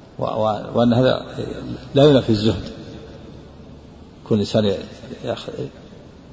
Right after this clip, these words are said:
يستعمل الجيد من الطعام ومن غيره، لأن الط-، الجيد يفيد الجسم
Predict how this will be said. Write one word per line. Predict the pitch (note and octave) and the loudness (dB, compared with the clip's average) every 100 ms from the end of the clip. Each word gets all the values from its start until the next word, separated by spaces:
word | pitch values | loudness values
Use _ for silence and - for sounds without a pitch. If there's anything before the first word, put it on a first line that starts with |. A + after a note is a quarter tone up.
| - - - - - | -20 -20 -20 -20 -18
يستعمل | - - G2+ G#2 F#2 | -16 -2 0 0 -4
الجيد | B2 G2+ G2+ G#2 G#2 G2+ | -6 -2 0 2 0 -2
من | |
الطعام | F#2 - F#2+ G#2+ G2+ | -8 -6 -2 0 0
ومن | F#2+ | -4
غيره، | F2+ G#2+ G#2+ A2+ | -2 0 0 0
لأن | D3 | 0
الط-، | C3+ - A2 - - | 0 -2 -8 -8 -12
الجيد | - C#3 C#3 | 0 2 2
يفيد | E3+ F3 | 2 0
الجسم | B2+ A2+ A#2+ - | 0 2 0 -2